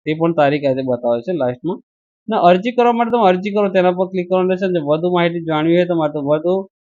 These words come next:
જુઓ તેના પર તમે ક્લિક કરશો યોજનાને એટલે તમને આ રીતના બતાવશે કે કેન્દ્રીય સ-, કેન્દ્રીય ખાતે કેટલી, અ,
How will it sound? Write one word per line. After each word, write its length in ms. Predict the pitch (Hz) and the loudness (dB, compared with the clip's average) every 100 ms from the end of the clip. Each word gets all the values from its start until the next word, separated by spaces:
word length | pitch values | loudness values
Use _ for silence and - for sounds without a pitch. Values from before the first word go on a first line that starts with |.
| - | -14
જુઓ 460 | 139 160 180 156 | -6 0 4 4
તેના 280 | 127 170 180 | 2 2 2
પર 140 | 180 180 | 2 0
તમે 240 | 185 175 | 2 0
ક્લિક 240 | 160 180 180 | 0 -2 2
કરશો 260 | 190 185 | 0 2
યોજનાને 380 | 190 175 165 160 | 2 2 0 -2
એટલે 160 | 156 165 | -2 -2
તમને 320 | 160 156 170 | 0 0 0
આ 160 | 151 156 | 0 -2
રીતના 240 | 160 170 | -2 -2
બતાવશે 500 | 156 139 147 139 175 | 0 2 2 2 -2
કે 140 | 185 | -2
કેન્દ્રીય 380 | 170 156 151 156 | -2 -2 0 0
સ-, 340 | 156 151 143 139 | -2 -2 0 0
કેન્દ્રીય 240 | 147 151 | -2 -2
ખાતે 260 | 151 139 147 | -2 -2 -4
કેટલી, 420 | 143 139 156 143 | -8 -4 -4 -4
અ, 460 | 139 - 135 135 | -4 -2 0 2